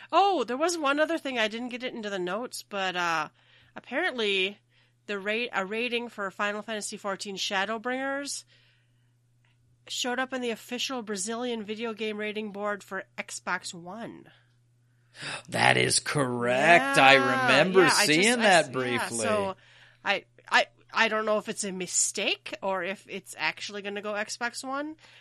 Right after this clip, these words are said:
Speaker 1: That would be kind of a big deal. You know, there's a
Speaker 2: Huge.
Speaker 1: I, yeah, that would.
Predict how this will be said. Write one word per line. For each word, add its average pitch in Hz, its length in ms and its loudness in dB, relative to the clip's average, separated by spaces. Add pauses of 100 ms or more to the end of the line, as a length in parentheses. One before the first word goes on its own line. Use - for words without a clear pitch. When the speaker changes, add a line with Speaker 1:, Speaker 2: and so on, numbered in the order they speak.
(120)
Speaker 1:
That 254 180 4
would 466 180 -4
be 392 460 0 (440)
kind 320 280 -2
of 339 120 -2
a 311 60 -8
big 262 180 -8
deal. 226 400 -6 (640)
You 220 140 -6
know, 220 200 -2
there's 254 240 -4
a 214 220 -4
Speaker 2:
Huge. 117 640 0
Speaker 1:
I, - 20 -2
yeah, 196 320 4
that 220 180 -2
would. 262 280 -6